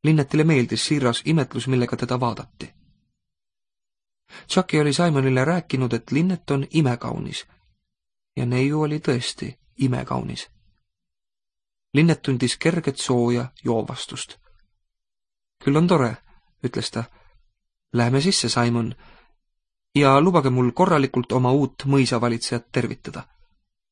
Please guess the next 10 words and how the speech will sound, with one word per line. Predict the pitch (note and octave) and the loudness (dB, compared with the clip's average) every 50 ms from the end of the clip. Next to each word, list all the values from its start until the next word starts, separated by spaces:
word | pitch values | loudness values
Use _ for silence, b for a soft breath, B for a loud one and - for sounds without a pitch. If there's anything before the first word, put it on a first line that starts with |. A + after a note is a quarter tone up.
| _ _ _ _ _ _ _ _ _ _ _ _ _ _ _ _ _ _ _ _ _ _ _ _ _ - | _ _ _ _ _ _ _ _ _ _ _ _ _ _ _ _ _ _ _ _ _ _ _ _ _ -4
Kui | - A#2+ | -4 -2
ta | - A#2+ | -2 -2
pöördus, | - - F#3 E3+ D#3 - B2 A#2+ - - b b b | 0 0 0 0 0 -2 -4 -6 -8 -12 b b b
et | B2 - _ | -10 -8 _
teed | - F3+ F#3 E3+ C#3+ | -2 0 0 0 2
näidata, | C3+ C3+ B2+ B2 A#2 - - A#2+ - _ _ _ _ _ _ _ _ _ _ _ _ _ _ _ _ - | 0 0 0 -2 -4 -6 -6 -6 -6 _ _ _ _ _ _ _ _ _ _ _ _ _ _ _ _ -2
käis | - E3+ E3 - | 0 0 0 0
tal | - C3+ A#2+ | 0 0 0
läbi | A#2+ C3 C3+ C3+ | 0 0 -2 -4
pea. | C3+ - B2 A#2 B2 B2 A#2 - | -4 -4 -4 -4 -4 -6 -10 -12